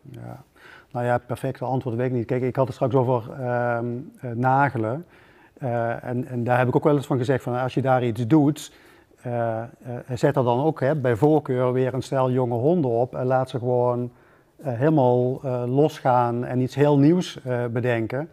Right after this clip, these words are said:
Hè, want het was toen een proeftuin, maak daar nu weer een proeftuin van. Ehm, hier speelde mee dat, eh, eh, en bewoners natuurlijk ook,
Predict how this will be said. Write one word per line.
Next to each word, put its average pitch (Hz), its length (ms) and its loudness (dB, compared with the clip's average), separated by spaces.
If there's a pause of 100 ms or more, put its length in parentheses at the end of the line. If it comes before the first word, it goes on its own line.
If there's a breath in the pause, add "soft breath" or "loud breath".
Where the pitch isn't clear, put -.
(360 loud breath)
Hè, 131 160 -2
want 147 120 0
het 117 100 -2
was 123 160 -4
toen 190 180 4
een 131 120 4
proeftuin, 131 680 0
maak 120 260 -4
daar 123 140 -2
nu 131 160 2
weer 160 180 2
een 147 100 0
proeftuin 113 520 -4
van. 107 300 -10 (520 soft breath)
Ehm, 117 400 -8 (160)
hier 147 340 2
speelde 143 480 0
mee 143 600 0
dat, 127 460 -6
eh, 123 120 -8 (640 soft breath)
eh, 131 100 -10 (480)
en 170 200 0
bewoners 131 540 2
natuurlijk 131 140 0
ook, 170 200 2